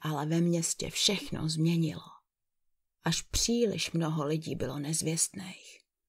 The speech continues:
Až příliš už bylo divokých kázání na nedělních shromážděních. A až příliš už bylo řečí o tom útesu. Myslím, že i já jsem k tomu přispěl,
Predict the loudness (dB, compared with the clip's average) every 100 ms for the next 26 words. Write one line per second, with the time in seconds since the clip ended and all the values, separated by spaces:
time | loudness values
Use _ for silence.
0 | _ _ -2 0 -2 -4 -4 0 -2 -2
1 | -4 -4 -4 -2 -2 -2 -2 -2 -6 -10
2 | -10 -6 -4 -2 0 0 0 -2 -2 -2
3 | 0 0 0 0 0 -2 -6 0 2 2
4 | 2 0 0 -2 -4 -8 -12 -20 _ _
5 | _ _ _ -6 -2 0 -2 -4 0 4
6 | 4 4 -2 0 0 0 0 0 0 0
7 | 0 -2 -4 -6 -2 0 0 -2 -4 -4
8 | -8 -12 _ _ _ _ _ _ _ _
9 | _ _ _ _ _ _ _ _ 0 2
10 | 2 0 2 2 0 0 2 2 0 0
11 | -2 -2 -4 -6 -6 -4 -4 -4 -4 -6
12 | -8